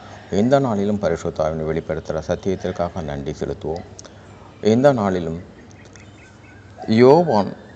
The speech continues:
இருபத்தி ஒன்றாம் அதிகாரத்துல பதினோராவது வசனம். இங்கு பார்த்தீங்கன்னா, இயேசு கிறிஸ்து உயிர்த்தெழுந்த பின்னாடி சீசர்கள்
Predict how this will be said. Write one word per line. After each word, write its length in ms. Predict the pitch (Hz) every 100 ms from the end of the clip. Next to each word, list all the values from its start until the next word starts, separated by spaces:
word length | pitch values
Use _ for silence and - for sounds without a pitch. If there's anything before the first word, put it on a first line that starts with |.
| -
இருபத்தி 460 | 120 147 156 156
ஒன்றாம் 460 | 127 101 98 113 101
அதிகாரத்துல 680 | 90 85 87 87 90 80 - -
பதினோராவது 580 | 101 113 135 123 113 82
வசனம். 400 | 71 - 69 65 - - - - - - -
இங்கு 220 | 131 147
பார்த்தீங்கன்னா, 560 | 151 120 104 113 117 110
இயேசு 360 | 101 120 -
கிறிஸ்து 500 | 101 98 - 92 87
உயிர்த்தெழுந்த 400 | 95 90 90 85 82
பின்னாடி 580 | 85 85 87 85 85 78 - - - - - - - - - -
சீசர்கள் 680 | 151 151 135 104 95 85